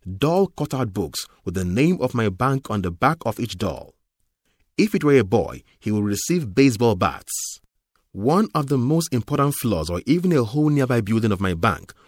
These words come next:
will be set aside as a children's playroom and will be equipped with merry-go-rounds, slides, seesaws, scooters, games and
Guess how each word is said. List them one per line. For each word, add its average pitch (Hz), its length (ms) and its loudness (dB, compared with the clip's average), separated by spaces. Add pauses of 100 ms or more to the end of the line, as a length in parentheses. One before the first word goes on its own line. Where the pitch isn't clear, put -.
(100)
will 98 80 0
be 90 100 -2
set 165 260 0
aside 139 460 0
as 107 140 -4
a 98 80 0
children's 147 560 0
playroom 92 520 0 (300)
and 101 140 0
will 101 80 0
be 98 160 0
equipped 185 400 -4
with 113 180 -2
merry-go-rounds, 113 880 0 (240)
slides, 123 580 -2 (260)
seesaws, 104 800 -2 (260)
scooters, 76 640 -2 (400)
games 135 420 4
and 101 160 -2